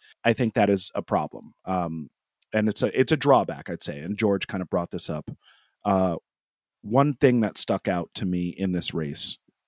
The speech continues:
was George Russell. I'm losing my enthusiasm for George Russell. Um, it's becoming more and more like, Ah, I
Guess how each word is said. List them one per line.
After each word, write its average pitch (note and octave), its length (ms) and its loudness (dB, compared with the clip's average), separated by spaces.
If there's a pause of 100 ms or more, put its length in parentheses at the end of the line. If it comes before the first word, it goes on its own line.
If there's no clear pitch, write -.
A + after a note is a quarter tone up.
was F2+ 640 4 (680)
George E2+ 300 0
Russell. - 440 -10 (320)
I'm A2+ 300 4
losing B2 440 6
my A2+ 120 4
enthusiasm F#2+ 840 4
for G2 120 0
George D#2 360 -2
Russell. C#2 360 -6 (640)
Um, E2+ 540 0 (280)
it's G#2 220 -4
becoming G#2 760 0 (120)
more A2+ 560 6
and G#2 140 8
more G2 320 4
like, E2 400 -4 (800)
Ah, F#2 560 -6
I F#2 80 -10